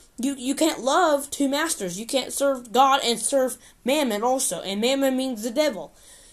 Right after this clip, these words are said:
Because you can't serve the devil and you can't serve God. That's the same time. You gotta either serve one or, um, despise, you gotta despise the other.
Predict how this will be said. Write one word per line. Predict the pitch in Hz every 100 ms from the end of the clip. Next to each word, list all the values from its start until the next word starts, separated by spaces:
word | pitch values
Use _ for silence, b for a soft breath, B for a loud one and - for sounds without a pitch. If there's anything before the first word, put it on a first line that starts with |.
| _
Because | 190 240 208
you | 254
can't | 277 -
serve | - 294 285 226
the | 220
devil | 196 233 214 233 269 B B -
and | 220
you | 233
can't | 240 -
serve | - 233 226
God. | 247 294 196 175 - - _ _
That's | 156 -
the |
same | 262 247
time. | 269 233 208
You | 269
gotta | 269 240
either | 269 240 214
serve | - 240 208
one | 269 311 330 320 B B B _ _ _ _ _
or, | - 226 240 240 - _ -
um, | 240 220 214 -
despise, | 240 233 247 247 254 -
you | 220
gotta | 208 196 - _ -
despise | 202 226 254 262
the | 262
other. | 294 302 311